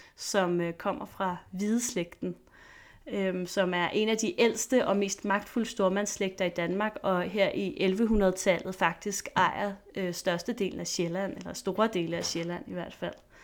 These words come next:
Øhm, og, og hvis man ligesom får placeret sin søn,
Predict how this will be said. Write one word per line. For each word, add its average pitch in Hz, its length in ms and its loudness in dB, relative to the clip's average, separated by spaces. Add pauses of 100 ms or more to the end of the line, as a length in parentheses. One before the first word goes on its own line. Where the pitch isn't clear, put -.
(1080)
Øhm, 185 640 0 (200)
og, 196 220 6
og 190 300 4 (180)
hvis 214 340 0
man 202 160 4
ligesom 254 320 4
får 196 460 4
placeret 214 500 4
sin 185 200 -4
søn, 240 580 0